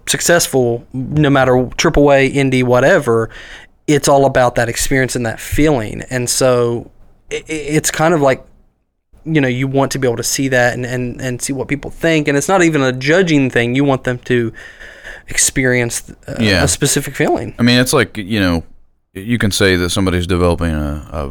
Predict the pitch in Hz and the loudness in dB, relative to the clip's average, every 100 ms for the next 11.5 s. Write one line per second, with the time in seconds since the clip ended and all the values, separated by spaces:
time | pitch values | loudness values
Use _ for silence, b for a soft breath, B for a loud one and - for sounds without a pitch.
0 | 62 - 85 76 80 73 71 71 71 69 | -8 -4 -4 -4 -6 -6 -6 -4 -4 -4
1 | 67 73 - 76 71 69 85 82 80 85 | -4 -6 -6 -6 -6 -8 -8 -4 -4 -4
2 | 87 85 - 110 107 87 87 92 87 92 | -6 -6 -2 0 0 -2 -2 -2 -2 -4
3 | 82 82 85 85 82 80 80 82 85 82 | -4 -4 -2 -2 -2 -2 -2 -2 -2 -4
4 | 87 85 78 82 73 76 - - 87 - | -4 -2 -2 -2 -2 -6 -10 -8 -8 -4
5 | 78 73 - 80 80 80 73 67 78 69 | -4 -4 -6 -6 -6 -6 -8 -6 -6 -6
6 | 64 65 92 117 135 143 147 131 - b | -6 -6 -4 -2 -2 -2 -4 -6 -12 b
7 | b 92 92 92 90 82 85 80 80 82 | b -2 0 0 -2 0 -2 -2 -4 -6
8 | 78 76 - 85 80 80 76 65 82 76 | -6 -10 -10 -10 -8 -8 -10 -8 -8 -6
9 | 67 - b b b 82 87 82 69 69 | -6 -10 b b b -2 0 2 0 0
10 | 67 71 71 67 69 71 65 69 65 69 | -2 -4 -4 -4 -2 -4 -6 -6 -8 -10
11 | 73 82 - 76 76 | -14 -12 -10 -6 -4